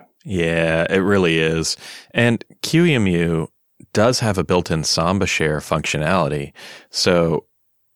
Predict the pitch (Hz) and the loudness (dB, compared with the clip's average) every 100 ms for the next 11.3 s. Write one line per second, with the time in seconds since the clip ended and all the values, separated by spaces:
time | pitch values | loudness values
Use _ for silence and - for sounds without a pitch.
0 | _ _ - 92 95 95 - 120 131 113 | _ _ -8 0 2 2 2 0 2 0
1 | 76 95 117 - 175 175 117 - 101 120 | 2 0 -2 0 0 0 0 -2 -2 -4
2 | 123 139 131 117 90 87 78 76 78 76 | -2 -2 -2 0 0 2 0 -2 -2 -2
3 | - 82 78 - 73 73 - _ - - | -2 -2 -2 -2 -8 -8 -14 _ -14 -10
4 | - 82 78 85 117 135 147 165 170 _ | -6 -4 0 0 0 0 0 0 -2 _
5 | _ - - - - - _ _ 117 110 | _ -20 -20 -20 -20 -20 _ _ 0 2
6 | 107 101 95 - _ - 104 107 113 110 | 2 2 0 -6 _ -6 0 2 2 2
7 | 131 127 123 113 98 80 85 85 90 85 | 0 0 0 2 2 0 -2 0 2 2
8 | - 90 87 78 73 73 - - 87 85 | 0 0 0 0 0 -2 -2 0 2 4
9 | 85 80 - - 95 87 - - _ _ | 2 -2 -6 -2 2 2 -2 -8 _ _
10 | _ _ - - - 107 107 117 117 - | _ _ -6 -4 0 2 2 0 -2 0
11 | 87 85 82 | 0 0 0